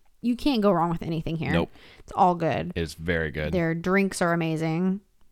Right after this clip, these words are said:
Speaker 1: You know, beer, cocktail, whatever. So good. And they have a
Speaker 2: Mm-hmm.
Speaker 1: m-, like, mass variety.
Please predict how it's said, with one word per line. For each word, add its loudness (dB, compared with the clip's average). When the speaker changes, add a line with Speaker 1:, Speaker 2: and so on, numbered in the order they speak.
Speaker 1:
You -4
know, -4
beer, -4
cocktail, -2
whatever. -4
So -4
good. -2
And -6
they 2
have 0
a -4
Speaker 2:
Mm-hmm. -2
Speaker 1:
m-, -6
like, -6
mass -6
variety. -4